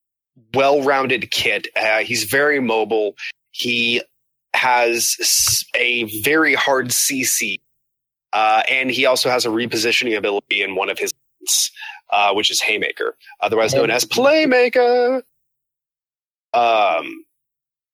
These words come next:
just a fantastic hero overall. Uh, a great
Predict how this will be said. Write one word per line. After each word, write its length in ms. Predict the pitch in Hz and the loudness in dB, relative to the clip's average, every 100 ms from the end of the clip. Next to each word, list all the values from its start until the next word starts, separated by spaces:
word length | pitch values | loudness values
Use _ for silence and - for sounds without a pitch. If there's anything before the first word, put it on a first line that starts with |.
| _ _ _ _ _ _ 131 | _ _ _ _ _ _ -2
just 200 | 143 - | -2 0
a 80 | - | -2
fantastic 680 | 165 170 160 151 131 - - | 0 0 0 0 0 -4 -4
hero 360 | 110 104 95 | -2 0 0
overall. 520 | 110 120 95 101 101 - _ _ - | 0 -2 0 0 -2 -6 _ _ -2
Uh, 260 | 110 110 - | 2 2 2
a 220 | 120 117 | -2 -4
great 540 | 110 120 131 143 143 | -6 -2 0 0 -2